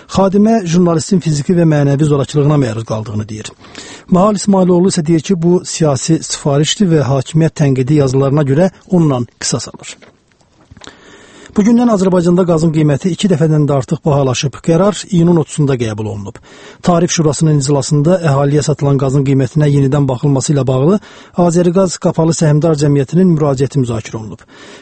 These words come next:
Qazın istehlakında ifratçılığın qarşısının alınması,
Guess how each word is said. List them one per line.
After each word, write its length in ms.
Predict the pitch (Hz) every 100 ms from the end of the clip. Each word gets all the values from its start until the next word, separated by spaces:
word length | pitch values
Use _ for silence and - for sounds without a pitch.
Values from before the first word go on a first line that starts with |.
| -
Qazın 320 | 208 196 226 202 185
istehlakında 760 | - 170 165 147 160 156 175 156
ifratçılığın 580 | - 151 - 156 165 165 151
qarşısının 460 | 135 - 160 151 135
alınması, 480 | 127 120 - 117